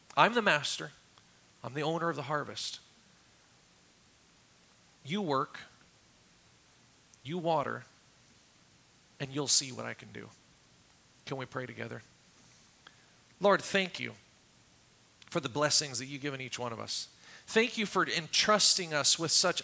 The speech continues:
unimaginable wealth and blessing in every part of our lives. Help us to see the value of what you've entrusted to us. And Lord, help us to understand our place in this process, that we're not the owner, we're not the Lord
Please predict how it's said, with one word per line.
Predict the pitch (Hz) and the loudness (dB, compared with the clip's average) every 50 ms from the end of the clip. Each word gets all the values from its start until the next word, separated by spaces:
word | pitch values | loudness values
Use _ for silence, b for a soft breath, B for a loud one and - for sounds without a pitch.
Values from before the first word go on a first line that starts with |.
| - - - | -8 -8 -4
unimaginable | 175 190 185 185 160 151 156 165 170 175 185 185 165 143 156 156 160 147 147 151 147 135 | -4 -2 -2 -2 -4 -6 -2 0 2 4 4 4 4 2 -2 -2 -4 -4 -4 -4 -4 -4
wealth | 135 147 160 160 147 143 - - - | 0 0 0 2 0 -2 -4 -6 -10
and | 139 135 120 | -12 -12 -8
blessing | 110 135 143 143 135 - - 143 139 135 | -4 -2 -2 0 2 0 0 -2 -2 -6
in | 139 143 | -8 -8
every | 147 127 139 135 | -8 -8 -10 -12
part | - - 139 135 135 127 | -8 -8 -8 -6 -6 -6
of | 120 | -8
our | 123 127 | -8 -8
lives. | 127 123 120 117 117 - - - - B B B B B B B B B B B B - - - - - - - - - - - - | -8 -8 -10 -10 -10 -8 -8 -10 -10 B B B B B B B B B B B B -20 -20 -20 -20 -20 -20 -20 -20 -20 -20 -2 0
Help | 196 202 - | 2 2 4
us | 190 160 - - | 4 4 4 2
to | - - | 2 4
see | - - - - - - 180 185 190 180 165 | 4 6 6 6 6 4 2 0 -4 -6 -4
the | 139 139 | -4 -4
value | 117 107 139 139 151 156 156 147 135 131 | 0 0 2 2 2 0 -2 -2 -4 -4
of | 123 107 | -4 -2
what | 123 135 104 143 | -2 -4 -4 -4
you've | 135 117 | -8 -10
entrusted | 127 127 123 - 151 135 127 - - - 117 107 - | -10 -10 -8 -8 -6 -4 -4 -4 -4 -4 -8 -10 -10
to | - 139 139 127 | -8 -8 -6 -6
us. | 113 - - - - - - - - - - - - - - - - - - - B B B B B B B | -4 -4 -2 -2 -4 -6 -8 -16 -20 -20 -20 -20 -20 -20 -20 -20 -20 -20 -20 -20 B B B B B B B
And | 170 180 175 | 2 4 4
Lord, | 185 180 170 | 6 4 4
help | - 190 220 233 - 262 | 6 4 4 4 4 2
us | 233 - - | 2 2 2
to | - - - | 2 0 -2
understand | - 165 170 160 151 139 - - - 165 160 156 143 | -4 -6 -4 -4 0 2 2 2 2 0 -2 0 2
our | 143 160 165 | 2 2 2
place | - - - - 160 170 165 - - - | 0 -4 -4 -4 -4 -2 0 0 0 0
in | 147 135 | 0 -4
this | 131 - - | -6 -6 -6
process, | - - 139 139 135 123 - - 120 - - | -4 -4 -4 -4 -2 -2 -4 -2 -2 -2 -4
that | 131 131 | -4 -6
we're | 120 135 170 208 | -4 -2 0 0
not | 214 196 185 175 - - | 2 2 2 2 2 -2
the | - 135 | -6 -6
owner, | 110 127 127 135 135 123 117 | -4 -4 -4 -4 -4 -4 -4
we're | 113 139 175 180 | -2 -2 -4 -2
not | 156 151 156 160 - - - | 0 2 2 2 2 -2 -6
the | 139 127 | -6 -4
Lord | 120 117 117 123 131 135 123 117 113 - | -4 -4 -4 -2 -2 -2 -4 -4 -8 -12